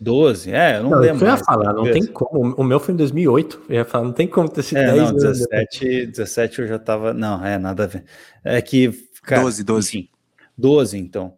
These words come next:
Speaker 1: E aí era numa Páscoa, e eu tava no carro, voltando de uma viagem da praia, com meu computador ligado, e de repente eu tava mexendo, e o, e o sistema simplesmente falou assim: ó, "Acabou o tempo de utilização do sistema."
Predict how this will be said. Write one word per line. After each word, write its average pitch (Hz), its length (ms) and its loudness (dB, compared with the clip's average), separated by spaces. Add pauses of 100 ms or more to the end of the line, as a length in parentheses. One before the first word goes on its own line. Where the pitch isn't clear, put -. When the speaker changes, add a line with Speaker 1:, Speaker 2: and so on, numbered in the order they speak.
(380)
Speaker 1:
E 120 100 -4
aí 127 280 -2
era 139 240 -2
numa 156 220 -4
Páscoa, 131 800 -2
e - 40 -4
eu 117 100 -2
tava 127 240 -2
no 143 120 -2
carro, 127 520 -2
voltando 107 460 -2
de 123 80 -4
uma 127 180 0
viagem 113 320 2
da 117 140 0
praia, 104 540 -2
com - 100 -8
meu 107 160 0
computador 110 300 0
ligado, 104 400 0 (260)
e 135 60 -2
de 127 100 4
repente 131 500 0
eu 127 100 0
tava 131 340 -2
mexendo, 127 680 -6 (460)
e 135 80 2
o, 139 220 2
e 147 100 2
o 143 60 2
sistema 143 400 0
simplesmente 160 300 -2
falou 143 160 4
assim: 131 180 -2
ó, 101 160 -2 (760)
"Acabou 165 520 0
o - 20 -6
tempo 160 480 -6
de 143 380 -8
utilização 135 500 -6
do 131 80 -8
sistema." 95 400 -12